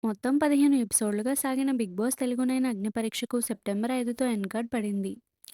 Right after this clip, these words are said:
అయితే వీరిలో ఐదుగురికి మాత్రమే హౌస్‌లో కామన్ మ్యాన్ కేటగిరీలో అడుగుపెట్టే అవకాశం దక్కనుంది. ఆ ఐదుగురు ఎవరు అనే దానిపై పెద్ద చర్చ జరుగుతోంది. ఇదిలా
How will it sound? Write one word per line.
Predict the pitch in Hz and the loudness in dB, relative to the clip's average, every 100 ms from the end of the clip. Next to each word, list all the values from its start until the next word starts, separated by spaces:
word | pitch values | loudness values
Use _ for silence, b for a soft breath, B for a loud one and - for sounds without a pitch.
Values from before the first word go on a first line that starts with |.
| - | -6
అయితే | 220 202 269 285 | -6 -2 0 2
వీరిలో | 285 277 285 269 | 2 2 2 2
ఐదుగురికి | 208 208 220 254 | 0 0 0 2
మాత్రమే | 269 262 262 262 | 0 0 0 0
హౌస్‌లో | 262 226 208 - | 2 0 0 -4
కామన్ | 262 226 202 208 | -4 -2 -2 0
మ్యాన్ | 220 262 | 0 0
కేటగిరీలో | 262 247 233 240 247 247 | 0 -2 -2 0 2 2
అడుగుపెట్టే | 240 196 196 196 262 | 0 -2 -4 -4 -2
అవకాశం | 247 220 214 254 254 | -2 -2 -2 -2 0
దక్కనుంది. | 226 - 202 202 196 - _ _ _ _ _ - | -2 -4 -4 -2 -4 -8 _ _ _ _ _ -4
ఆ | 240 247 | -2 0
ఐదుగురు | 247 214 214 240 294 | 0 0 2 2 4
ఎవరు | 269 262 262 | 2 4 2
అనే | 262 254 | 2 2
దానిపై | 254 254 247 240 254 247 _ _ | 2 0 0 0 -4 -6 _ _
పెద్ద | 233 214 | -4 -4
చర్చ | 220 202 - | -2 -4 -2
జరుగుతోంది. | 247 233 208 196 202 196 202 - _ _ _ | 0 0 -2 -4 -4 -4 -8 -12 _ _ _
ఇదిలా | 247 233 220 | 0 2 2